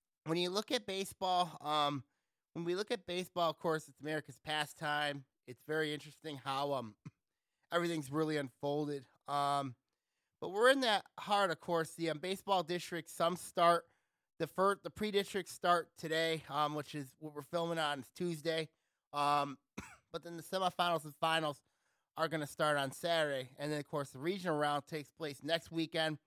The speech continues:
And then, of course, the state tournament takes place two weeks from, two weeks from Saturday. So we got a lot to address here. Um,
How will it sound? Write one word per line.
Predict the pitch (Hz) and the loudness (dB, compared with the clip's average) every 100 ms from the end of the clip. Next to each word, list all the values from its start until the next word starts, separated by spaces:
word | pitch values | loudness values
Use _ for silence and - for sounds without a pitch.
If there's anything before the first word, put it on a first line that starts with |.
| _ _ _ _ | _ _ _ _
And | 170 | -2
then, | 165 | -2
of | 156 | -2
course, | - 156 139 | -2 -2 -2
the | 143 | -10
state | - 180 170 | -6 -4 -4
tournament | - 151 143 143 | -2 0 -2 -6
takes | - 156 - | -6 -6 -6
place | - 170 165 139 - _ _ _ | -8 -2 -2 -2 -8 _ _ _
two | - 226 | -4 0
weeks | 190 156 135 - | 2 0 -2 -6
from, | 156 156 147 139 123 _ _ _ _ _ _ _ | 2 4 4 2 -2 _ _ _ _ _ _ _
two | - 202 | -6 -2
weeks | 175 160 - - _ | 0 -2 -8 -20 _
from | 151 | -4
Saturday. | 135 165 147 127 101 - - | -2 -2 0 -2 -6 -14 -6
So | 151 139 135 | -2 0 0
we | 127 131 | 0 -2
got | 147 139 | -2 0
a | 131 | -2
lot | 131 151 175 _ | 0 0 0 _
to | 190 185 190 - | -4 -2 -2 -2
address | 156 127 143 160 190 - | -6 -4 -2 -2 -4 -4
here. | 220 240 247 _ - | 0 2 0 _ -4
Um, | 127 127 123 120 | -2 0 -2 -4